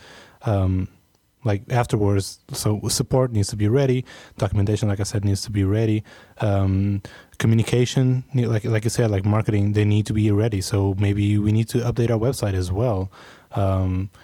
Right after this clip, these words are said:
we need to let, uh, the communications department know about it so they can tweet about it, like, s-, small stuff and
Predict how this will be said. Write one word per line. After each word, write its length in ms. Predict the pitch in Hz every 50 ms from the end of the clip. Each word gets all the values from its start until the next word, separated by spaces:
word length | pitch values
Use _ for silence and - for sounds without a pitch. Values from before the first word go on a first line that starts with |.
| - - _
we 120 | - - 104
need 200 | 101 101 95 -
to 140 | - 110 107
let, 360 | 104 104 107 104 104 107 107 - _ _ - -
uh, 300 | - 120 110 107 107 110
the 180 | 107 107 101 -
communications 540 | - 120 113 107 107 - 120 117 - 117 107
department 580 | 110 - 117 110 107 113 113 113 117 117 113
know 400 | - 117 113 113 123 117 110 123 135
about 200 | 123 117 110 117
it 80 | 110
so 80 | 101 117
they 100 | 110 117
can 180 | - 113 107 104
tweet 260 | - - 220 202 170
about 220 | 147 123 113 113 117
it, 20 |
like, 140 | 120 120 -
s-, 180 | - - 147 135 131 123 117 - _ _
small 540 | - - - 135 127 131 135 135 123 113 107
stuff 440 | - - - - 120 113 - - -
and 140 | 113 110